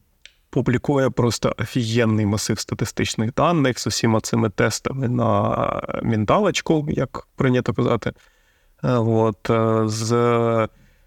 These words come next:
результатами там, е, об'єктивних якихось службових тестів, там собаки-поводирі у них, собаки-детектори, е,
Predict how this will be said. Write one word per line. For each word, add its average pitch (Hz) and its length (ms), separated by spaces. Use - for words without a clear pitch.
результатами 123 760
там, 107 420
е, 113 40
об'єктивних 110 840
якихось - 340
службових 143 640
тестів, 135 480
там - 200
собаки-поводирі 123 960
у 165 140
них, 135 380
собаки-детектори, 113 1500
е, - 640